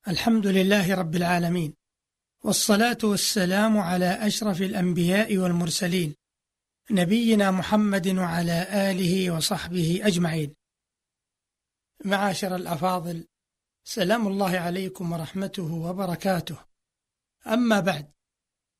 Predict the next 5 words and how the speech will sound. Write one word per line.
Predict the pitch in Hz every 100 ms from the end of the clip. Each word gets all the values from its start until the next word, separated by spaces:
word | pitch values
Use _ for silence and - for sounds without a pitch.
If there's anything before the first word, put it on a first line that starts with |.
| -
فإن | 180 240 240
الحديث | 220 - 180 226 226
في | 214 190 196
هذه | 175 214 202 185
الحلقة | 180 - 208 208 202 160